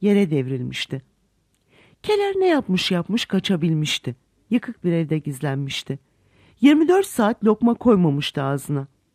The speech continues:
Taş gibi kas katı karı aldı, emmeye koyuldu. Hemen dişi ağrımaya başladı. Ruslara söylenecek bir sürü cümle hazırlamıştı. "Kimseyi öldürmedim. Nazi değilim.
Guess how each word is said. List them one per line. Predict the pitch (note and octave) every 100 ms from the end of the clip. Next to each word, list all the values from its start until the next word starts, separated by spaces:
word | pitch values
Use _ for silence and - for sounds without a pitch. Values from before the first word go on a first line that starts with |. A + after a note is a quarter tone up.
| _ _ _ _ -
Taş | D#4 D4+
gibi | - F3+
kas | F#3+ A3+ G#3
katı | F#3 -
karı | - E3 D3
aldı, | - D3+ C#3 E3+ C#4 _ _ -
emmeye | G#3+ F#3 F3+ F3
koyuldu. | - D3 C#3 C#3 C3+ C3+ _ _ _ _ _ _
Hemen | A4+ A4+ G#4+
dişi | E4 - D4
ağrımaya | G#3+ D#3+ D#3+ D3+
başladı. | C#3+ D3+ - C#3+ C3+ - _ _ _ _ _
Ruslara | D#4 D#4+ E4 E4+
söylenecek | E4+ C4+ A#3 G#3+ G3+ A3 -
bir | F4
sürü | C4+ - G#3 F3+
cümle | F3+ E3
hazırlamıştı. | D#3+ D3 D3 C#3 C3 C3+ - C#3+ - _ _ _ _ -
"Kimseyi | G4 D#4+ G#3 A#3+
öldürmedim. | A#3+ A3 A3+ F#3+ D#3 C#3 - _ _ - -
Nazi | A#3+ F#4+ G4 D4+
değilim. | C#4 C#4+ E3